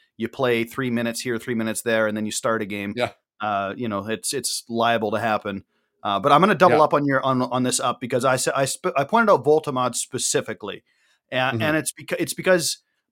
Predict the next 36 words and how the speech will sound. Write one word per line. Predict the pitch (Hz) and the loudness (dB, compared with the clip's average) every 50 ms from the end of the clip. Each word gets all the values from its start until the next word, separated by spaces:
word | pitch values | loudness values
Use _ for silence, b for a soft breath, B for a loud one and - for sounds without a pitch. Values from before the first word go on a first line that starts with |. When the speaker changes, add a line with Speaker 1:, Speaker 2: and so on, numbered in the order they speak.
| _ _ - | _ _ -10
Speaker 1:
how | 156 135 165 196 220 | -2 6 8 8 8
this | 220 269 247 - - | 8 4 -2 -4 -4
kid | - - 262 233 165 123 113 117 110 _ _ _ _ _ _ _ _ _ _ _ - | -2 0 2 4 4 2 2 -2 -10 _ _ _ _ _ _ _ _ _ _ _ -4
remains | 127 135 143 156 180 214 226 202 - | -2 0 2 2 2 2 2 2 4
on | 208 185 175 | 2 2 4
the | 143 131 | 2 2
bench | 117 110 139 147 135 117 98 95 - - - - - _ _ _ _ _ | 0 2 0 0 0 0 -4 -6 -8 -10 -10 -10 -10 _ _ _ _ _
when | - 143 147 | -2 -2 0
you | 147 147 143 | 0 0 -2
see | 131 - - - 233 262 | -2 -2 -2 -2 -2 -2
what | 262 262 214 135 | -2 -4 -4 -4
he | 196 208 190 | -4 -8 -4
can | - 208 170 147 | -4 -4 -4 -4
do | 127 - 180 202 208 185 | -4 -4 -2 0 0 0
in | 160 | 0
these | 139 127 123 - | 0 0 -2 -2
situations. | - 151 - - 143 127 120 110 101 - - 92 87 92 - - b b b b b b | -4 -4 -4 -4 -2 0 0 0 -2 -4 -10 -14 -14 -16 -16 -18 b b b b b b
Speaker 2:
Yeah. | 110 - 143 139 131 | -4 0 2 4 4
Speaker 1:
Um, | 131 135 131 120 | 2 0 -4 -4
like, | 160 156 - | -6 -4 -2
I, | - 170 - - - | 0 -2 0 4 4
I'm, | 208 254 269 254 240 - | 4 4 4 0 2 4
I'm | 196 262 269 | 4 4 4
wondering, | 233 165 175 220 240 214 160 127 117 113 | 4 4 4 4 4 2 0 0 -2 -2
like, | 120 143 - - 170 | -2 -4 -4 -2 -2
is | 160 143 - | -2 -2 0
he, | 220 254 285 269 - - | -2 -2 -2 -2 -6 -4
is | 165 151 143 214 | -4 -4 -2 -2
he | 254 | -4
just | 254 320 320 - 285 | -2 -2 -4 -2 0
in | 247 | 0
the | 175 127 113 | 2 0 0
weight | 104 127 147 - - - | 0 -2 -2 -2 -2 -2
room | 233 262 269 254 | -2 -2 -2 -2
during | 233 247 254 240 - | -2 -2 -2 -4 -2
practice? | - 226 247 254 262 254 277 277 - - - | 2 2 2 2 2 -2 -6 -6 -6 -6 -10